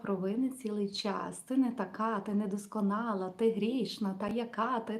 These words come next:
там, ти хочеш святою бути. Так, я хочу бути святою, але в Христі Ісусі, не своїми силами людськими, бо ніхто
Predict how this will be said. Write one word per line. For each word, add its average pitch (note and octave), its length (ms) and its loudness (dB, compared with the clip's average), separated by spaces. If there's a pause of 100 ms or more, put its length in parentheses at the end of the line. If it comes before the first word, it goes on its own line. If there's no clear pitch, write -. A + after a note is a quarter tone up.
там, G3+ 400 -2 (380)
ти A3+ 160 2
хочеш A#3+ 340 0
святою A3 600 -2
бути. F3 380 -4
Так, D#4 280 0
я A#3+ 80 0
хочу C4+ 360 -4
бути G3 260 -4
святою, G#3 580 -2
але G3 140 2
в F#3 60 -2
Христі F#3+ 480 -4
Ісусі, F3 600 -6
не A#3+ 200 2
своїми E3+ 460 -4
силами E3+ 540 -6
людськими, F3+ 560 -8
бо F3+ 140 -2
ніхто G3 580 -2